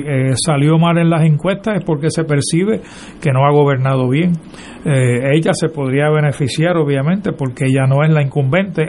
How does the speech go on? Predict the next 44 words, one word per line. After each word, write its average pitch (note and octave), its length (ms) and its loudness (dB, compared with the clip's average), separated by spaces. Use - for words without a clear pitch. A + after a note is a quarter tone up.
aunque C#3 380 2
ella F#3+ 160 2
es A3 120 -6
parte G3+ 300 0
de G3+ 140 2
la E3+ 60 0
administración, C#3 760 0
quiera E3+ 380 2
o D3+ 100 2
no D#3 140 2
quiera. F3 460 0
Ella D3 200 2
es F#3+ 80 0
la G#3 120 0
segunda E3+ 500 0
en E3+ 100 -2
mando F#3 360 0
en C#3+ 140 0
términos E3 500 2
de D#3 140 0
jerarquía D#3+ 600 2
electoral. D3+ 680 0
Eh, C#3 380 2
yo C#3+ 160 4
creo F3+ 180 2
que F#3 80 2
el F3+ 80 0
P F#3 100 0
N F#3 140 4
P E3+ 120 0
se F#3 140 0
va F3 100 4
a - 20 2
afectar F#3 400 0
negativamente E3+ 800 2
como D#3 240 4
quiera, E3 460 2
pero F#3+ 300 2
yo D#3 140 4
creo D#3+ 140 2
que E3+ 100 0
se - 120 -2
afecta E3 500 -2
más E3 200 2